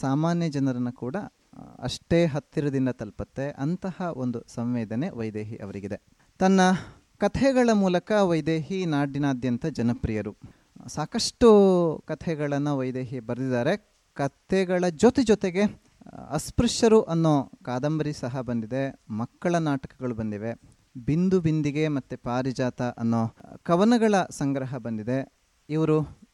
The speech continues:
ಬೇರೆ ಬೇರೆ ಕಡೆ ಬರೆದ ಅಂಕಣಗಳೆಲ್ಲ ಸೇರಿ ಮಲ್ಲಿನಾಥನ ಧ್ಯಾನ ಅನ್ನುವ ಅಂಕಣ ಬರಹಗಳ ಸಂಪುಟ ಕೂಡ ಬಂದಿವೆ. ನಮ್ಗೆಲ್ಲ ಬಹಳ ಸಮಯದಿಂದ ವೈದೇಹಿ ಒಬ್ಬ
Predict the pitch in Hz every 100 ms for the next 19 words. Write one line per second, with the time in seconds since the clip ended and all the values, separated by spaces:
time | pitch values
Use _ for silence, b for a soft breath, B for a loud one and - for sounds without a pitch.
0 | - 135 135 185 185 214 220 214 202 185
1 | 165 165 165 170 175 - 143 151 165 160
2 | 151 143 139 131 131 151 180 185 - 131
3 | 139 165 170 147 139 - 139 135 123 127
4 | 127 123 120 120 - - 113 113 110 110
5 | _ _ _ - 180 233 233 208 151 143
6 | 135 131 127 - - 123 - 117 107 -
7 | 104 147 95 95 - - _ _ b 220
8 | 254 262 269 196 202 208 B - - -
9 | - 165 165 269 202 - 226 220 208 196
10 | 196 220 180 160 170 175 156 196 170 139